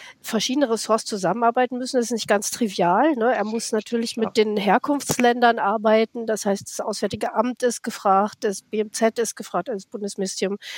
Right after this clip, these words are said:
Speaker 1: für, äh, wirtschaftliche Zusammenarbeit. Auch das Innenministerium ist gefragt. Also das, es ist nicht ganz trivial. Dann die Kooperation mit den Herkunftsländern, ähm, sind natürlich nur bestimmte Herkunftsländer, mit denen man da kooperieren kann, weil wir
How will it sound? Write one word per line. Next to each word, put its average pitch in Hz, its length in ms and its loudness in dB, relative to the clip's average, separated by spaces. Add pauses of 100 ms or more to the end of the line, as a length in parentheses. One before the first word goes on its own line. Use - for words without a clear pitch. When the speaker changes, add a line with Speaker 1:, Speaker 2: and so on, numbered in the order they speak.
(220)
Speaker 1:
für, 208 420 6
äh, 202 140 -2
wirtschaftliche 208 480 -2
Zusammenarbeit. 214 1040 2 (580)
Auch 233 160 6
das 220 240 2
Innenministerium 247 1000 2
ist - 220 -2
gefragt. 214 500 2
Also 214 220 0
das, 214 340 0 (100)
es 226 140 -2
ist - 180 0
nicht 277 180 0
ganz 214 220 0
trivial. 208 640 2
Dann 226 200 0
die 233 200 -8
Kooperation 240 600 -2
mit 220 160 -4
den 226 80 -4
Herkunftsländern, 240 1080 0 (500)
ähm, 233 480 0
sind 247 220 0
natürlich 240 320 0
nur 226 120 0
bestimmte 233 500 0
Herkunftsländer, 233 840 2
mit 202 220 -4
denen 214 160 0
man 208 160 -2
da 202 100 2
kooperieren 214 680 -2
kann, 214 380 0
weil 196 420 4
wir 190 260 0